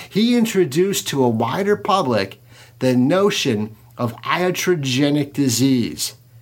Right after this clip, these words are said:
disease caused by medical doctors, which had been scientifically noted a century earlier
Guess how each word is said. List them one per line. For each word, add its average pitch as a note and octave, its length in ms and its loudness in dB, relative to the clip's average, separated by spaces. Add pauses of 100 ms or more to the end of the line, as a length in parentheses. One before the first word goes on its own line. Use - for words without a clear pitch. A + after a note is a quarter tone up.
(120)
disease A#2 500 0
caused A2+ 600 0 (380)
by A#2 160 2
medical G#2 460 0
doctors, G#2 720 -6 (380)
which F3 180 0
had F#3 120 2
been F3 180 0
scientifically G#3 880 0
noted D3+ 520 0
a A#2 120 -2
century F3+ 800 0
earlier D3+ 640 0